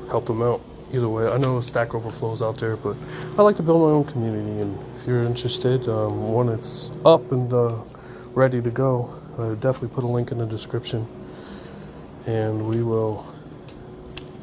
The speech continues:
uh, definitely get that going.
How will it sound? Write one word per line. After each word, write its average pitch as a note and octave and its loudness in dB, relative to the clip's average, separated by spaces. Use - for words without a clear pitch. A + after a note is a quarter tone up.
uh, G#2+ 0
definitely A#2+ 0
get A2 -2
that G#2 -2
going. G2 -4